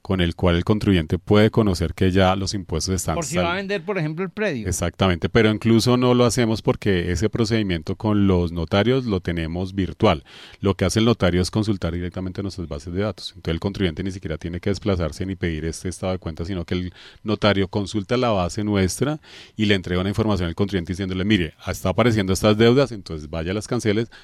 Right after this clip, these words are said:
Speaker 1: para poder, digamos, iniciar el proceso de escrituración". La idea, eh, con Luz es que, pues, eh, se pueda acercar a un supercade para que le entregamos el estado de cuenta del predio, tiene que ir la propietaria o tiene que ir con una autorización,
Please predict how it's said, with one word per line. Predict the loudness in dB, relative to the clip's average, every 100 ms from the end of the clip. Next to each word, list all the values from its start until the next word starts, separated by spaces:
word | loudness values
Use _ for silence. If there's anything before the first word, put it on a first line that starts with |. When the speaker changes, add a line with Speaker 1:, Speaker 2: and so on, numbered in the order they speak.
| _ -2
Speaker 1:
para | 0 0
poder, | -2 -2 -4 -6
digamos, | -4 -4 -4
iniciar | -6 -6 -6
el | -6
proceso | -4 -4 -4 -6 -4
de |
escrituración". | -4 -6 -8 -4 -2 -2 -2 -6 -20 -20 -20 -2
La | 4 6 6
idea, | 6 8 8 6 2
eh, | 0 0
con | 0 2
Luz | 2 0
es | -2
que, | 0 0
pues, | 0 0 0 -4 -6
eh, | -6
se | -6 -4
pueda | 0 0
acercar | 0 -2 -2 -2
a |
un |
supercade | -4 -2 -2 0 -4
para | -2 -2
que | -2
le |
entregamos | -4 -4 -4 -4 -2
el | 0
estado | 0 0 2 4 4 2 -2 -10 -20 -20 -2
de | -2
cuenta | 2 4 4 2 2 2
del | 2
predio, | 0 -2 2 4 2
tiene | 0 -4 -4
que | -2 0
ir | 0
la | 0
propietaria | -2 -2 -2 -2 0 0
o | 0
tiene | -4 -6
que | -4 -2 0 0 0
ir | -4 -4
con | -4 -4
una | -2 -2
autorización, | -2 0 0 0 -2 0 0